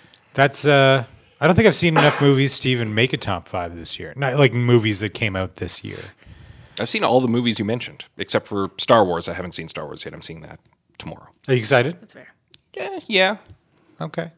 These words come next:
Speaker 2: I'm trying to keep myself tempered. Like, e-, everybody who's gone to see it so far has been like, "Wow, this is the best Star Wars movie."
Speaker 1: Okay,
Speaker 2: And I'm
Speaker 1: s-
Speaker 2: just like,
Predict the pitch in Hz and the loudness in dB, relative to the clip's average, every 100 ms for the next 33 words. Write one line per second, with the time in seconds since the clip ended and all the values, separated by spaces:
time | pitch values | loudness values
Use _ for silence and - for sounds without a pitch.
0 | _ _ - 156 196 170 - 160 143 131 | _ _ -12 0 4 4 4 0 2 4
1 | 127 113 - - _ _ _ _ _ _ | 6 6 4 -16 _ _ _ _ _ _
2 | _ _ - 117 101 101 - _ _ - | _ _ -4 -2 -2 -6 -8 _ _ -8
3 | 101 98 - _ - - - 123 - 139 | -8 -8 -20 _ -20 -18 -4 -4 2 4
4 | 139 131 131 127 113 107 113 104 98 - | 4 4 4 4 0 -2 0 0 -2 -4
5 | 98 90 90 - 90 90 - 95 90 85 | -4 -4 -6 -4 -6 -6 -6 -8 -8 -10
6 | - 90 82 95 87 87 87 80 80 - | -14 -16 -10 -10 -8 -10 -12 -14 -8 -8
7 | - 76 - - - - _ _ - 123 | -8 -14 -12 -14 -16 -18 _ _ -8 2
8 | 127 107 107 113 - 113 110 | 4 6 6 4 8 8 8